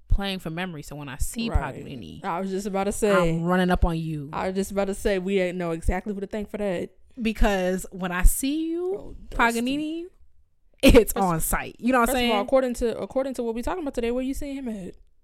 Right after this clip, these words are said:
Speaker 2: 'Cause I don't think y'all gonna be, end up in the same place.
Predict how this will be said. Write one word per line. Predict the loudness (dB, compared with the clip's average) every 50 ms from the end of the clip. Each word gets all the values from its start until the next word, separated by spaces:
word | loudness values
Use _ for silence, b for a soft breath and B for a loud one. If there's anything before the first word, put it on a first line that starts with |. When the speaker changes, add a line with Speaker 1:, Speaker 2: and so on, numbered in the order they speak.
| _ _ _ -20 -20 -12
Speaker 2:
'Cause | -8 -8 -6 -6 -6 -8 -8 -10 -10 -12 -12 -14 -14 -16 -18 -18 -20 -18 -18 -16
I | -14
don't | -12 -12 -10 -10
think | -8 -8
y'all | -6 -6 -6
gonna | -6 -6 -4 -4
be, | -4 -6 -6
end | -6 -6
up | -6 -6 -6
in | -6
the | -6
same | -6 -6 -6 -6 -6
place. | -8 -6 -6 -6 -8 -10 -12 -18